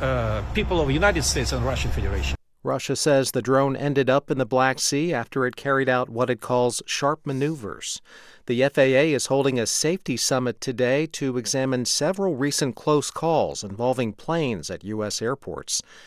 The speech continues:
Speaker 2: N P R's David Schaefer says the head of the National Transportation Safety Board and Transportation Secretary Pete Buttigieg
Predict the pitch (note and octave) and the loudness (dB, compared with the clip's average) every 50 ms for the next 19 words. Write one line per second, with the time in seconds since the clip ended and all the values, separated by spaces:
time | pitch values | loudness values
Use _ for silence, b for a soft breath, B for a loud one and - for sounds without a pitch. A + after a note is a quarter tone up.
0 | B B B B B - D#3+ E3 - E3+ E3+ D#3 C#3 C3+ A#2 - D3+ D#3 D3+ C#3 | B B B B B -4 -4 -2 2 4 6 6 6 4 4 4 2 4 4 2
1 | B2 - - D#3+ D3+ D3+ - E3 D#3+ D3+ - - D3+ C#3 C3 - - A#2+ G2+ A2+ | 0 0 2 2 2 2 2 0 -2 0 2 4 4 4 4 2 -2 -2 -2 0
2 | C#3+ D3+ D3+ D3 B2 B2 A#2+ B2 B2+ C3+ C3 - - C#3 B2+ B2 A#2+ - - C3 | -2 0 0 0 -2 -2 0 0 0 -2 -2 -4 -4 -2 -2 -2 -4 -4 -4 -4
3 | A#2+ A#2 - - A#2 G#2 - B2 A2 - - A#2 G#2 - - D#3+ D#3+ D#3 - - | -4 -4 -4 -6 -8 -6 -4 -6 -6 -4 -6 -6 -4 -2 0 0 0 0 0 -2
4 | D3+ B2 C#3 C#3 C#3 C#3+ D3+ E3 D#3+ C3 A2 A#2 A#2 - - - C3 B2+ A#2+ - | -2 0 2 2 2 2 2 -2 -4 -6 -6 -6 -8 -8 -4 -2 -2 -2 -2 -4
5 | - B2+ A2 - D#3+ F#3+ - - D3 B2 - - C3+ A#2 - A2+ - - A2+ A#2 | -6 -6 -4 -2 -2 -2 0 -2 -4 -2 0 -2 -2 -2 -4 -8 -6 -2 -2 -2
6 | B2+ B2+ - C#3 B2+ A2+ F#2+ F2+ C3 D#3+ F3+ D3 - A2 F2 D#2+ D#2+ - - | -2 -2 -4 -6 -6 -6 -4 -4 -2 -2 -2 -2 -4 -4 -4 -4 -6 -8 -12